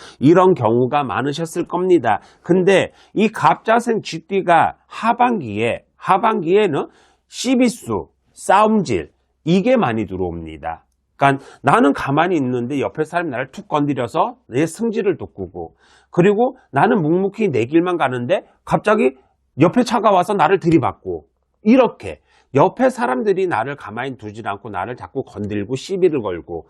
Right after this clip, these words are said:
나를 조롱하고 이런 운때가 많이 들어오니까 갑자생 쥐띠분들 하반기에 이 시비 붙을 일 있으면 무조건 그냥 똥이 들어서 피한다는 마음으로 피하십시오. 거기 맞부딪혔다가는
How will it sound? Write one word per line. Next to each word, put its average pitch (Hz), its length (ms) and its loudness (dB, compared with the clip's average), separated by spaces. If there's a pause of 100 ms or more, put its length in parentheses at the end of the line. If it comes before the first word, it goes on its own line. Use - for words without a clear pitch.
(280)
나를 143 280 4
조롱하고 120 680 0 (200)
이런 220 360 4
운때가 214 460 -2
많이 120 320 -4
들어오니까 123 800 -2 (260)
갑자생 233 580 0
쥐띠분들 151 840 -2
하반기에 160 840 -2 (180)
이 165 160 0
시비 226 500 -2
붙을 143 400 -2
일 117 100 0
있으면 117 280 -6
무조건 160 480 -4
그냥 147 320 -2 (1120)
똥이 196 340 4
들어서 175 520 2
피한다는 160 540 -2
마음으로 113 600 -2
피하십시오. 120 720 -6 (220)
거기 156 260 0
맞부딪혔다가는 147 1040 -2